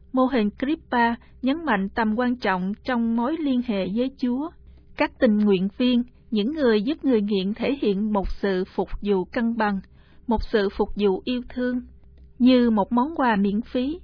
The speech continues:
Các nhân viên luôn truyền cho họ một tư tưởng tích cực, hướng đến cuộc sống phó thác bản thân cho Thiên Chúa, để đi đến điểm nhận ra rằng sống chỉ vì mình, không cần sự giúp đỡ của ai khác sẽ làm cho chúng ta bất lực.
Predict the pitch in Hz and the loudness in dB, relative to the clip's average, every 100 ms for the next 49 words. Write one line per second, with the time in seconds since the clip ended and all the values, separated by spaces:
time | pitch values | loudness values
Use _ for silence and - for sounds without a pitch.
0 | - - - - - - - 320 277 277 | -18 -20 -20 -20 -20 -16 -4 -2 2 2
1 | 247 262 254 247 247 254 240 240 226 202 | 2 2 4 2 4 4 2 2 2 2
2 | 208 254 254 196 180 208 214 - - 240 | 0 -2 0 0 0 0 -2 -2 -2 -2
3 | 233 196 185 285 339 - 202 - - - | 0 -2 -2 -4 -6 -2 -2 -4 -16 -12
4 | - 269 302 277 339 - - - 226 311 | -6 -4 0 0 -2 -6 -6 -2 -2 -4
5 | - 294 311 311 330 - 185 240 269 233 | -4 -4 -4 -6 -4 -4 -4 -4 -2 0
6 | 226 247 233 254 226 233 233 247 320 - | 0 0 -2 0 -2 0 -2 -2 -6 -14
7 | - - - - 208 220 269 220 247 254 | -20 -20 -20 0 2 4 2 2 2 0
8 | 339 269 214 294 240 185 254 240 233 226 | 0 0 0 0 0 -2 0 0 0 0
9 | 214 208 - - 254 285 349 226 220 254 | 0 -2 -12 -2 0 0 -2 -4 -2 0
10 | 220 220 220 208 - - - 254 247 240 | 2 2 2 0 -6 -10 -2 -2 0 0
11 | 202 - 190 240 320 - 196 190 - 175 | 0 0 0 0 -4 -2 0 0 -2 -4
12 | - 233 226 - 269 339 - - 214 285 | -2 -2 -4 -4 -4 -4 -8 -2 0 2
13 | 277 208 208 247 240 294 - 233 214 208 | 2 2 0 -2 -2 -6 -2 0 0 0
14 | 294 - 208 - | -4 -2 -2 -2